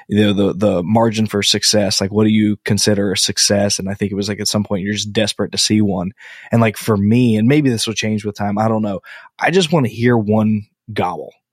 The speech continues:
If I can get one gobble, I, I legitimately, it could come at one P M, it could come at s-, uh, right at sunrise. If I can hear one gobble, I'm like, "Done. I'm, I'm set. I'm made." Like, I, I'm happy as can be,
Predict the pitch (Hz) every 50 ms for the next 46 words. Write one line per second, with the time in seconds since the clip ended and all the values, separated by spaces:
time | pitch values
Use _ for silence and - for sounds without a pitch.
0 | _ _ _ _ 120 101 113 113 113 113 104 110 - - 104 101 101 104 104 113
1 | 131 160 185 180 143 113 107 82 80 71 - - _ - - - 104 117 135 127
2 | - 127 123 113 120 127 135 120 107 107 120 139 135 131 120 117 104 98 98 98
3 | 117 117 - 113 101 - - 117 104 101 80 87 101 117 139 170 170 165 165 160
4 | 170 175 175 165 113 104 - 104 - - 120 110 104 87 - - - - - -
5 | - 110 110 107 113 127 139 147 147 123 - - 131 117 117 113 110 101 107 123
6 | 135 - 151 143 135 127 113 107 107 120 127 135 120 123 131 165 196 170 120 113
7 | - - - - - _ _ _ - - - - _ _ _ - 104 98 90 101
8 | 101 98 92 85 - _ _ _ _ _ _ - - _ _ _ - 117 120 120
9 | - - 90 98 101 101 - - - 110 92 82 - - 113 113 113 107 104 98
10 | 92 92 107 110 - - 113 - - 113 110 113 110 110 104 - - - - -
11 | - - _ - - 127 123 127 - 120 113 107 101 - - 104 101 101 85 69
12 | -